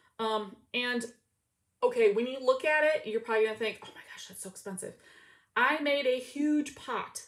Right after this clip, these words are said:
of stew with the roast. Um, I used canned potatoes. You can buy 'em cheaper if you wanna buy the potatoes and cube 'em up, but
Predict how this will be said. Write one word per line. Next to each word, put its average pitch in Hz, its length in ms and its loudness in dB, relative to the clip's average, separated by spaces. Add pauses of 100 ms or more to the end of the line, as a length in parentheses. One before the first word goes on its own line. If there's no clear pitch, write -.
(120)
of 202 120 -4
stew 147 600 -6 (280)
with 202 340 4 (200)
the 196 500 2 (140)
roast. 196 580 0 (300)
Um, 190 560 -4
I 185 120 -4
used 233 300 -4
canned 220 340 -10
potatoes. 185 640 -4 (100)
You 175 140 -8
can 185 140 -8
buy 165 160 -4
'em 190 100 -6
cheaper 175 320 -10
if 170 100 -10
you 170 100 -10
wanna 165 200 -8 (100)
buy 170 200 -6
the 170 100 -6
potatoes 165 580 -10
and 151 180 -8 (420)
cube 185 220 -8
'em 170 140 -4
up, 170 220 -8
but - 220 -4